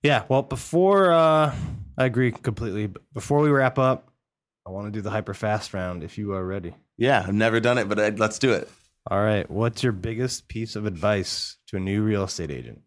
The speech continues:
Speaker 2: Get on a team, join a team that, that knows what they're doing and that actually provides you with training and leads.
Speaker 1: Biggest piece of advice to a real estate investor?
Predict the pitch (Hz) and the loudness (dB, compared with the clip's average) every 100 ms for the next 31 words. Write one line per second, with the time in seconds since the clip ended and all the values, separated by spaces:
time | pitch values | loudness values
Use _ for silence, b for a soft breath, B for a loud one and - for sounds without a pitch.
0 | _ _ _ _ _ _ _ _ _ _ | _ _ _ _ _ _ _ _ _ _
1 | 113 123 131 120 - 107 92 87 90 104 | -2 2 4 2 0 -2 -2 -4 -4 -2
2 | 104 98 - 98 92 90 85 - _ - | 0 -2 -2 -2 -4 -8 -12 -20 _ 0
3 | 95 - - - - - - 104 101 101 | 0 0 -4 -18 -14 -12 -2 0 2 2
4 | 92 98 98 92 95 95 98 98 98 - | 0 -2 -2 -2 -2 -2 -2 -2 -4 -2
5 | 98 - 101 - 95 90 95 98 90 92 | -4 -4 -6 -6 -6 -2 0 0 -4 -4
6 | 95 92 98 92 - - - 117 107 107 | -2 -2 -6 -8 -12 -10 -4 -2 0 0
7 | 107 107 - 101 95 95 87 95 87 - | 0 -2 -4 -2 -2 -4 -6 -4 -4 -4
8 | - - _ _ _ _ _ - 113 - | -10 -10 _ _ _ _ _ -4 -4 -2
9 | 120 107 107 98 90 101 107 - - - | -4 -4 -6 -6 -2 0 0 -2 -6 -8
10 | - 107 98 101 104 104 107 - 107 - | -6 -2 0 0 0 0 0 -2 -2 -4
11 | - 98 90 131 143 - - | -6 -8 -2 -2 -2 -8 -14